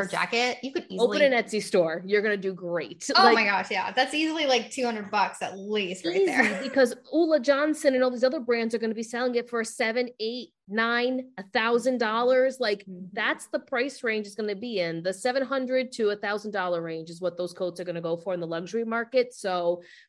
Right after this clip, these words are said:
Speaker 1: people are gonna be looking for it, whether it's secondhand, whatever it is. But I think it's just an interesting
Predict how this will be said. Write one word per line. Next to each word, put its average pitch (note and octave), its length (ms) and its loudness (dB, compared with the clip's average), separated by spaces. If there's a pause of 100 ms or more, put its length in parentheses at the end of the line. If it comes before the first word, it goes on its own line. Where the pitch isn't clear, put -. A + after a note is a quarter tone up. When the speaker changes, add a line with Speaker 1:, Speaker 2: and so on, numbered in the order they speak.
(120)
Speaker 1:
people D4 260 -4
are D#4 40 -2
gonna C#4+ 160 -4
be C4 100 -6
looking B3 340 0
for E3+ 320 -4
it, D#3+ 220 -8 (540)
whether G#3 180 2
it's G3 120 -4
secondhand, B3+ 580 0
whatever F#3+ 360 -4
it F3+ 80 -4
is. E3+ 260 0
But - 220 -4
I G3+ 100 -4
think A#3+ 360 0 (460)
it's A3+ 120 2
just C#4 160 -4
an C#4 100 0 (100)
interesting B3 720 -2